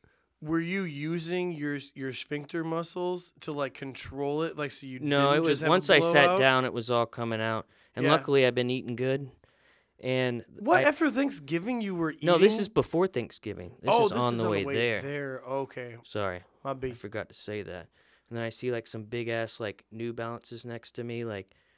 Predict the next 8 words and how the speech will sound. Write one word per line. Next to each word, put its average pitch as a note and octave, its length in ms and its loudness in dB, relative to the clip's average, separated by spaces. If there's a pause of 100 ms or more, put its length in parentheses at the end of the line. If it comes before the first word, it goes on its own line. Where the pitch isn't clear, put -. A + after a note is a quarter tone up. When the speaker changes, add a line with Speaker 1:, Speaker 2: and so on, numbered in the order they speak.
(140)
Speaker 2:
clearly, A#2 520 -2
like, F#2 180 -16
just - 260 -12
an G#2+ 100 -12
old G#2+ 340 -8
dude. A2 380 -8 (1000)
And A#2 160 -4
then G#2+ 200 -8